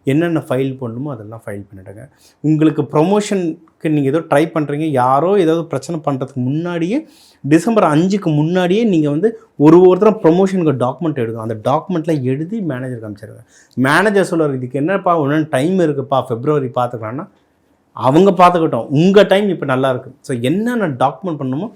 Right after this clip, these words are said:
இது வரைக்கும் என்னென்ன பண்ணீங்களோ, அது அடுத்த மூணு மாசம் இருக்கு ப்ரமோஷனுக்கு எழுத, ஆனா இது வரைக்கும் என்னென்ன பண்ணீங்களோ, அதெல்லாம் எழுதி ஒரு டாக்குமெண்ட் எழுதி மேனேஜர் காமிச்சிருங்க. அந்த எனர்ஜி ஆக்டிவேட் பண்றாங்க. உங்க டைம் நல்லா இருக்கு, டிசம்பர் நாலுக்கு வரைக்கும் ரொம்ப ஹையா இருக்கு. அந்த டைம் நல்லா இருக்கும் போதே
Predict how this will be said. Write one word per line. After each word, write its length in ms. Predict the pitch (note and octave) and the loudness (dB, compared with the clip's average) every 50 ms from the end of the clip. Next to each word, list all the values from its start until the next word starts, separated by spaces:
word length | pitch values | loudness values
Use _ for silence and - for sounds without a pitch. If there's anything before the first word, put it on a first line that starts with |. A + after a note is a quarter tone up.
| _ _ _ _ _ _ | _ _ _ _ _ _
இது 280 | - D3+ F3 F3 B3+ B3+ | 0 2 6 6 8 8
வரைக்கும் 280 | C4+ B3 B3 - D4 | 6 6 4 4 2
என்னென்ன 280 | B3 G#3+ G3+ G3+ G3 F3+ | 2 2 2 0 -2 -2
பண்ணீங்களோ, 420 | - E3 D3+ D3+ D3 C#3+ C#3 C#3+ - | 0 0 0 0 0 -2 -4 -4 -4
அது 280 | C3 A#2 A2 - - | -4 -4 -4 -4 -6
அடுத்த 280 | - B2 A2+ E3+ - A#3+ | -6 -6 -4 -2 0 0
மூணு 220 | G3 F3 F#3 F#3 | 2 2 0 0
மாசம் 320 | F#3 G3 G3 G3 - F#3+ F3 | 0 -2 -2 0 0 -2 -2
இருக்கு 280 | E3+ E3+ D3 D3+ C#3+ | -2 -4 -4 -2 -2
ப்ரமோஷனுக்கு 580 | D3 D3+ D#3+ D#3 D#3+ D#3 C#3 C3 - - C3+ A#2+ | 0 0 -2 -2 -4 -6 -6 -6 -8 -8 -6 -4
எழுத, 420 | A#2+ D3+ D3 D3 D3 A#2+ - - _ _ _ _ _ _ | -2 -2 -2 -4 -4 -6 -6 -10 _ _ _ _ _ _
ஆனா 160 | - D3+ D#3 | 4 4 4
இது 140 | D3 D3 E3 | 6 8 8
வரைக்கும் 280 | F#3+ F#3 G3 G#3+ B3+ | 8 8 6 4 2
என்னென்ன 240 | A3 G3 F#3+ F#3 F3+ | 2 2 0 0 -2
பண்ணீங்களோ, 280 | D#3 D#3 C#3+ C#3+ D#3+ F3 | -2 -2 -2 -2 -2 -4
அதெல்லாம் 320 | D#3+ C#3 C3+ C#3+ C#3+ C3 | -4 -4 -4 -4 -2 0
எழுதி 280 | B2 B2+ C#3 E3 F3 G#3 | 0 0 0 0 -2 -2
ஒரு 160 | F#3 D3+ B2 A2+ A2 | -2 -2 -4 -4 -2
டாக்குமெண்ட் 360 | C3 D3 E3 - - A3 G3+ | -2 -2 -2 -2 -4 -4 -2
எழுதி 240 | F#3 D#3 C#3 C#3+ D3+ | -2 -2 -4 -4 -4
மேனேஜர் 360 | C#3 B2+ A#2+ B2 A#2+ A#2+ A2+ | -6 -6 -6 -8 -10 -12 -12
காமிச்சிருங்க. 420 | A2 G2+ F#2+ - G#2 G2 F#2 G2+ _ _ _ _ _ _ _ | -14 -14 -14 -14 -18 -20 -20 -20 _ _ _ _ _ _ _
அந்த 220 | - C#3 D3 C#3+ | -2 0 2 2
எனர்ஜி 500 | C3+ C3+ C#3 D3+ G3 B3+ C#4 A#3+ G#3 G3+ | 2 4 4 4 4 4 4 4 4 2
ஆக்டிவேட் 420 | E3 C3 B2+ - - C#3+ C3 - - | 2 2 0 -2 -4 -6 -6 -6 -6
பண்றாங்க. 280 | - G2 F2+ G#2 - - | -12 -18 -18 -18 -14 -8
உங்க 320 | - C3 D3 E3+ F3+ F3+ E3+ | -6 -2 -2 0 0 -2 -2
டைம் 260 | - G3 B3+ D#4+ D4+ | 0 2 4 4 4
நல்லா 280 | F3 B2+ B2 B2 A#2+ | 4 2 0 0 0
இருக்கு, 220 | A2+ G#2+ G2+ A#2 G#2+ G#2 | 0 -2 -6 -8 -8 -8
டிசம்பர் 440 | A#2 A2+ - D3+ D#3 F#3+ G3 - - _ _ _ _ | -8 -6 -4 -2 -2 -2 -4 -6 -10 _ _ _ _
நாலுக்கு 600 | - A#2+ B2+ B2+ C#3 D3 D3 C3+ B2+ C3+ C3+ C3 | -4 0 2 2 4 4 2 0 0 -2 -2 -2
வரைக்கும் 320 | A#2 A#2 A#2+ D3+ D3+ G#3+ C#3+ | -2 -2 -2 -2 -2 -2 -2
ரொம்ப 260 | C#3 C3+ D3+ F3 D3+ | -2 0 0 0 -2
ஹையா 200 | C3+ B2 A#2+ A#2+ | -2 -4 -4 -4
இருக்கு. 340 | B2 A2 G2+ G#2 - - _ _ _ _ _ _ _ | -6 -8 -8 -10 -14 -20 _ _ _ _ _ _ _
அந்த 440 | - B2+ C3+ C#3 C3+ B2 - - - | -4 -2 0 0 0 0 -2 -2 -2
டைம் 360 | D#3 D3+ F#3 G#3+ A#3+ A3+ F3 | 0 0 2 2 2 2 2
நல்லா 600 | C#3 B2 A#2+ A#2 A#2 A#2+ C3+ F3 G#3 A#3 B3 A#3+ | 2 2 0 0 -2 -2 -2 -2 0 0 0 0
இருக்கும் 440 | G#3 E3+ D3 C#3 B2+ - B2 G#2+ G2+ | 0 0 -2 -2 -4 -6 -10 -10 -10
போதே 340 | G2+ A2 D#3 G3+ C#4+ - | -10 -8 -8 -8 -8 -10